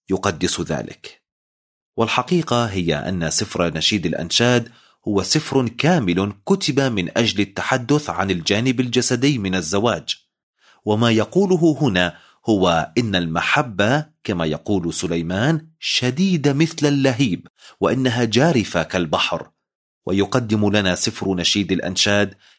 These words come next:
كلمات رائعة في الإشادة بالعلاقة الجسدية في الزواج. استمعوا، فهو يقول ما يقوله الرجل: "عيناك حمامتان من تحت نقابك،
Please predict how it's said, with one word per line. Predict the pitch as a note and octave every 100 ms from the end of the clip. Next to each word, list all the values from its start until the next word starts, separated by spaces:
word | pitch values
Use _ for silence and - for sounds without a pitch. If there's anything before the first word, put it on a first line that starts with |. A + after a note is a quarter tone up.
| _
كلمات | G#2+ F#2 F2+ G#2+ A2+ A2+
رائعة | F#2+ F#2+ A2 - A#2+ G2+ C#3 C#3
في | - F#2
الإشادة | - F#2+ F#2+ G2+ G#2+
بالعلاقة | F#2+ F2+ D2 E2+ G2 -
الجسدية | G#2 F#2+ G2 G#2 B2 A#2 E2+
في | F2
الزواج. | D#2 E2+ C2+ A1 - - _ _ _ _ _ _ _ -
استمعوا، | - F3 B2 D#2 - _ _ _ _ _
فهو | - A#2+ C#3 C3
يقول | C3 - F#3 F3+
ما | B2 F2+
يقوله | E2+ D#2+ A2+ A#2 G#2 F2+
الرجل: | E2+ F2+ D#2+ - - _ _ _ _ _ _
"عيناك | - G#2 G2+ E3+ D3 - D#2
حمامتان | - F#2+ F2+ E2 D#2+ D#2+ A2+ A2+ G#2+
من | F2+ G#2 G2
تحت | C#3 - - A#2
نقابك، | G2 F#2 - G2+ F#2+ F#2 - D2